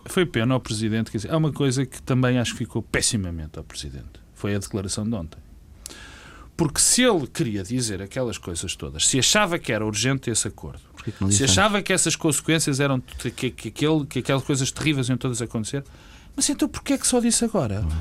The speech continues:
Speaker 1: Porquê é que não disse há um mês? Porquê é que não disse há quinze dias? Andou a dar semi-recados, a dizer, "Eh, atenção, isto pode haver, é preciso que se entendam." Mas como ontem, nunca tinha feito nenhuma
Speaker 2: Como dizia
Speaker 1: declaração.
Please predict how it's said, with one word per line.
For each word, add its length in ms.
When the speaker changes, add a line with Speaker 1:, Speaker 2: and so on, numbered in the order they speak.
Speaker 1:
Porquê 180
é 20
que 100
não 80
disse 240
há 40
um 60
mês? 480
Porquê 140
é 40
que 80
não 100
disse 180
há 60
quinze 240
dias? 180
Andou 260
a 40
dar 220
semi-recados, 1000
a 60
dizer, 340
"Eh, 260
atenção, 760
isto 140
pode 220
haver, 180
é 100
preciso 280
que 60
se 100
entendam." 500
Mas 160
como 360
ontem, 280
nunca 220
tinha 180
feito 200
nenhuma 180
Speaker 2:
Como 60
dizia 160
Speaker 1:
declaração. 200